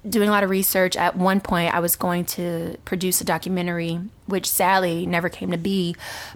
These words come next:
but, um, it was about Mitrice Richardson, who was this beautiful Black woman who went missing in Malibu under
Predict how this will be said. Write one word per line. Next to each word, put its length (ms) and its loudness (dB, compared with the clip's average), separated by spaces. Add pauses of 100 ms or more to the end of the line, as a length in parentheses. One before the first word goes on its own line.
but, 220 4
um, 560 2
it 100 -2
was 140 0
about 320 2
Mitrice 360 0
Richardson, 680 -2
who 240 -4
was 160 0
this 140 -6
beautiful 880 0
Black 240 2
woman 200 2
who 80 0
went 160 0
missing 380 0
in 180 0
Malibu 540 -2
under 320 -2